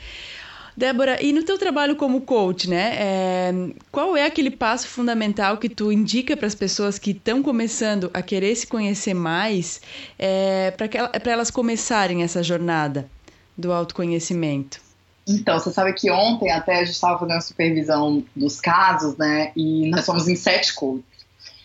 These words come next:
Speaker 2: E aí a gente tava conversando e eu falei, eu falei, "Gente, é, eu tinha uma ideia sobre autoconhecimento que hoje ela mudou totalmente, sabe?"
Speaker 1: Uhum.
Speaker 2: Então, o que eu acho é que hoje o, o autoconhecimento, ele é muito acessível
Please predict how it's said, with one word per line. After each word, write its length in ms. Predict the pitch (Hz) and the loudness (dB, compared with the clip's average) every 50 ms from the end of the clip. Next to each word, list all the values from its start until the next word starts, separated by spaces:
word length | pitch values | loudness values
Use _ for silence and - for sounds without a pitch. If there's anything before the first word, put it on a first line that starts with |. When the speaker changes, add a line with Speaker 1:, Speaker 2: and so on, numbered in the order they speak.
| - _ - | -16 _ 0
Speaker 2:
E 80 | - 170 | 2 4
aí 220 | 175 180 185 208 | 4 4 4 4
a 40 | 220 | 2
gente 120 | 214 - - | 2 0 -2
tava 160 | 247 233 220 | -2 -2 -2
conversando 360 | - 214 202 190 - 214 208 | -2 -4 -6 -6 -4 -4 -4
e 20 | 208 | -4
eu 80 | 208 | -4
falei, 240 | 214 - 220 196 180 | -4 -2 -2 -2 -2
eu 60 | 180 | -2
falei, 160 | - 180 175 | -2 0 0
"Gente, 580 | 175 175 185 185 180 165 147 - - 151 143 - _ _ _ - | 0 0 0 -2 -2 -4 -4 -4 -4 -4 -4 -6 _ _ _ -2
é, 200 | 165 165 - - | -2 -2 0 2
eu 140 | 180 180 175 | 2 2 4
tinha 540 | - - - 214 214 220 226 226 190 - - | 4 2 2 4 4 6 6 6 4 2 0
uma 480 | 180 185 190 185 180 185 180 180 175 170 | -2 0 2 2 2 2 2 2 2 2
ideia 460 | 175 165 156 180 175 190 208 196 180 | 0 0 0 2 4 4 4 4 2
sobre 260 | 175 - 185 165 165 | 0 -2 -4 -2 -2
autoconhecimento 880 | 160 160 - - - 165 156 156 - - 160 160 175 185 190 175 - - | -2 -2 -2 -4 -8 -10 -10 -10 -10 -8 -4 -2 -2 -2 -2 -4 -6 -6
que 300 | - - 185 180 - - _ _ _ _ _ | -6 -4 -4 -4 -4 -6 _ _ _ _ _
hoje 540 | 180 185 202 220 214 190 160 151 151 143 131 147 | 2 4 6 6 6 4 4 2 2 0 0 0
ela 140 | 160 165 175 | 0 0 0
mudou 300 | 180 180 175 180 180 - | 0 -2 -2 -2 -2 -2
totalmente, 600 | 208 208 226 262 269 247 247 269 - 262 247 - | -2 -2 0 2 4 4 4 4 2 0 0 -4
sabe?" 460 | - - - - 151 160 156 147 135 - | -6 -4 0 2 2 2 2 0 -2 -2
Speaker 1:
Uhum. 500 | 196 185 180 175 160 170 165 165 175 214 240 - | 0 0 0 0 0 0 -2 0 -2 -2 -4 -2
Speaker 2:
Então, 260 | - 226 240 254 247 - | 0 2 4 4 2 0
o 40 | - - | -2 -2
que 100 | - 262 | 0 2
eu 120 | 285 311 247 | 2 4 4
acho 680 | 196 190 196 208 226 226 220 - - - 160 143 - - | 4 4 4 4 2 0 0 -2 -4 -4 -6 -8 -8 -4
é 120 | - 170 165 | -4 -4 -4
que 880 | - - - 185 180 180 180 175 175 175 170 165 160 151 151 147 123 - _ _ _ _ - | -4 -6 -10 -8 -6 -4 -4 -2 -2 -2 -2 -2 -2 -2 -2 -4 -8 -12 _ _ _ _ -2
hoje 360 | 180 185 202 208 202 208 226 | 0 2 4 4 4 2 2
o, 120 | 208 202 - | 0 0 0
o 120 | 180 175 185 | 2 4 4
autoconhecimento, 640 | 190 226 - - 247 214 202 - - 190 196 208 - | 4 4 4 2 0 0 0 0 -2 -2 -2 0 0
ele 80 | 208 196 | 0 0
é 40 | 196 | 0
muito 160 | 214 214 - | -2 -2 -4
acessível 800 | - - 254 247 247 - - - 170 165 147 139 143 135 135 | -2 0 0 0 0 -2 -8 -4 -2 -2 0 0 0 -2 -2